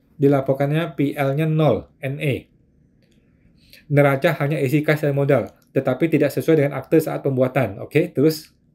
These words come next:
Eh, terpotong, Pak, terpotong. Nggak masalah, Pak. Jadi Pak Ku-, Pak Kusin tinggal, eh, pembetulan S P T saja. Kalau emang ada yang salah, tinggal dibikin ulang akuntingnya dan bikin pembetulan S P T. Gitu sih, Pak. <laughs>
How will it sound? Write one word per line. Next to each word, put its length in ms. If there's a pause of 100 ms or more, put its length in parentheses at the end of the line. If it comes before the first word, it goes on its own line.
(1040)
Eh, 320
terpotong, 400
Pak, 160
terpotong. 560 (480)
Nggak 160
masalah, 240
Pak. 240
Jadi 240
Pak 560
Ku-, 240
Pak 320
Kusin 560 (320)
tinggal, 640 (240)
eh, 560
pembetulan 320
S 80
P 80
T 80
saja. 480
Kalau 160
emang 240
ada 80
yang 80
salah, 320
tinggal 320
dibikin 400
ulang 240
akuntingnya 640 (160)
dan 240
bikin 240
pembetulan 400
S 80
P 160
T. 160 (240)
Gitu 320
sih, 160
Pak. 160 (240)
<laughs> 160